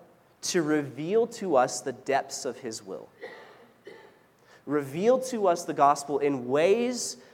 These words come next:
reveal to us Jesus in ways that we've never seen before so that it penetrates every part of our life, every part of our city, every part of our world. We can sit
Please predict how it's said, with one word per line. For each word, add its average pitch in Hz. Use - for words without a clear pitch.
reveal 151
to 208
us 156
Jesus 185
in 151
ways 165
that 147
we've 135
never 160
seen 196
before 165
so 160
that 131
it -
penetrates 165
every 143
part 147
of 120
our 113
life, 175
every 143
part 143
of 120
our 113
city, 208
every 139
part 143
of 135
our 123
world. 104
We 190
can 190
sit -